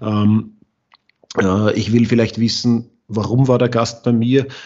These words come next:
Und ja, und dann habe ich ein paar Daten, die ich ohnehin beim, äh, beim, mit dem Meldeschein erheben muss. Wichtig ist nur, äh, welche Daten darf ich überhaupt erheben? Welche will ich, äh, will ich verwenden für weitere, äh, Bearbeitung? Und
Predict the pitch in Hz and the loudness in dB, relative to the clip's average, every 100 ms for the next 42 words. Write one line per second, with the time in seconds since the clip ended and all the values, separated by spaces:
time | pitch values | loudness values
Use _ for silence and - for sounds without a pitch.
0 | - - 117 113 113 120 120 - _ _ | -20 -6 -2 0 0 -2 -4 -14 _ _
1 | _ _ 110 123 107 101 104 104 104 98 | _ _ -4 -2 -2 -2 -4 -4 -4 -4
2 | 110 - 90 104 110 107 107 107 110 101 | -6 -4 -6 -4 -6 -8 -8 -6 -4 -2
3 | 135 127 110 104 101 101 104 101 101 101 | -2 0 -2 -2 -8 -10 -8 -6 -6 -4
4 | 104 101 104 95 101 104 107 101 95 101 | -4 -2 0 2 0 0 0 -2 0 -2
5 | 101 101 98 - 107 117 127 123 120 123 | 0 0 -2 -2 -2 0 2 2 2 4
6 | 123 120 - - - 110 107 107 117 104 | 2 0 -8 -20 -12 -6 -4 -4 -6 -8
7 | - - - 120 - 98 117 135 127 - | -8 -6 -6 -6 -6 -6 -4 -4 -4 -8
8 | - 123 120 - 113 123 131 107 107 - | -4 -2 -2 -2 0 0 2 0 0 0
9 | 110 110 139 147 - 127 127 123 123 113 | 0 2 4 2 0 -4 -2 0 0 -2
10 | - - - 107 127 127 - - - - | -10 -18 -16 0 2 2 0 -10 -8 -4
11 | 110 107 143 135 151 143 139 123 123 139 | 0 0 0 -2 -4 0 0 0 -4 -6
12 | 127 127 127 127 123 120 117 95 110 120 | -4 -4 -4 -4 -4 -2 -2 -2 -4 -4
13 | 120 127 113 117 - | -4 -6 -4 -6 -6